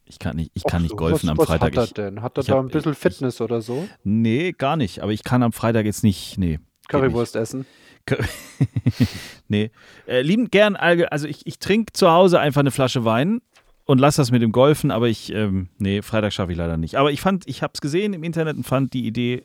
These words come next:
Speaker 1: sensationell. Eine schöne Kombi für einen Freitagabend. Das ist natürlich perfekt.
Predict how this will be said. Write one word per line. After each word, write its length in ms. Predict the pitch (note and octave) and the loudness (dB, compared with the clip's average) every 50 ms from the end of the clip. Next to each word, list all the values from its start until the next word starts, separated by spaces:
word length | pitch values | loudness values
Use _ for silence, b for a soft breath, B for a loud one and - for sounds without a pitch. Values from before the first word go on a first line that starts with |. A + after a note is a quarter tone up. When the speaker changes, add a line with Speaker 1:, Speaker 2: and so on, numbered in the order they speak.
| _ _ _ - | _ _ _ -16
Speaker 1:
sensationell. 880 | A#2+ A2+ G2 G2 A2 B2+ C#3+ D3 C#3+ C3+ B2 - B2 A2+ G#2+ G2+ G#2 G#2 b b b b b b b b b b | -12 -10 -6 0 2 2 2 2 0 -2 -2 -2 -2 -2 -2 -2 -2 -4 b b b b b b b b b b
Eine 220 | - G#2 G#2+ G#2+ G#2 | -6 -2 -2 0 0
schöne 320 | - - A2+ G#2 G2+ F#2+ | -2 -2 -2 -2 -2 -2
Kombi 320 | - - F#2+ F#2 F2+ F#2 | -4 -4 -4 -4 -4 -4
für 140 | F2 - G2 | -6 -8 -10
einen 80 | F2+ E2+ | -10 -10
Freitagabend. 500 | - F#2 F2 E2+ E2 - - F#2 A#2 C3+ | -10 -10 -8 -8 -8 -8 -6 -6 -4 -4
Das 80 | C3 | -4
ist 40 | B2 | -4
natürlich 340 | A#2+ G#2+ - - F#2+ - - | -4 -6 -6 -8 -14 -12 -10
perfekt. 460 | - - G#2 G2 - - E2+ D#2 _ | -8 -6 -6 -6 -6 -8 -12 -12 _